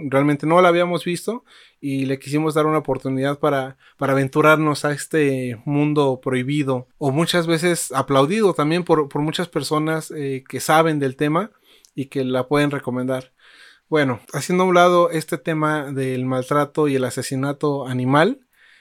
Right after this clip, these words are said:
me atrevo a decir que la película me gustó, porque ya yendo a,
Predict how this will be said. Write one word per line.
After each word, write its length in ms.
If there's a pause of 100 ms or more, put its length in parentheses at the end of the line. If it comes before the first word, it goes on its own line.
(140)
me 120
atrevo 260
a 20
decir 220
que 80
la 100
película 360
me 100
gustó, 400 (480)
porque 720 (340)
ya 140
yendo 540
a, 400